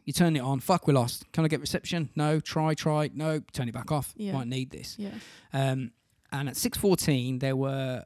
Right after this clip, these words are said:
Speaker 1: there was another one one two call, um, from Chris's iPhone. The next day, third of April, again, nine thirty-three A M, an attempt was made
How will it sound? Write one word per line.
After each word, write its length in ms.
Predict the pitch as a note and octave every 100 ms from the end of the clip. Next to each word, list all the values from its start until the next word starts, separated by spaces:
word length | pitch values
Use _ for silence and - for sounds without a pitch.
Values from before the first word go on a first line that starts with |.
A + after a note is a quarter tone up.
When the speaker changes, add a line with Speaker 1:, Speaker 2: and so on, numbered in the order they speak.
| - -
Speaker 1:
there 80 | D3+
was 180 | D3+ C#3
another 300 | C#3 C#3 C3+
one 280 | B2+ C3 C3
one 180 | C3 C3
two 260 | - C#3 C3
call, 420 | - A#2+ A#2 B2 C3+
um, 380 | C3 C3+ C3 B2
from 220 | - C3
Chris's 400 | - A#3 - C3
iPhone. 560 | B2 A2+ - A2 E2+ C#2 _ _ _ _ _ _ -
The 200 | C3 C3
next 480 | C3+ E3 - - -
day, 400 | F#3 D3+ A2+ D3+ _ _ _ -
third 360 | - D3 G3 F3
of 80 | A2+
April, 400 | A2 - D3 F3+ - _ _ _ -
again, 540 | C3 E3+ F#3 A#2 G#2+ _ _ _ _ _
nine 220 | C3+ C#3+ D#3+
thirty-three 500 | E3+ C#3+ C#3+ D#3 D3
A 200 | C3+ B2
M, 160 | C3
an 60 | B2+
attempt 280 | - D#3 C3
was 120 | B2
made 440 | B2+ B2 A#2+ B2+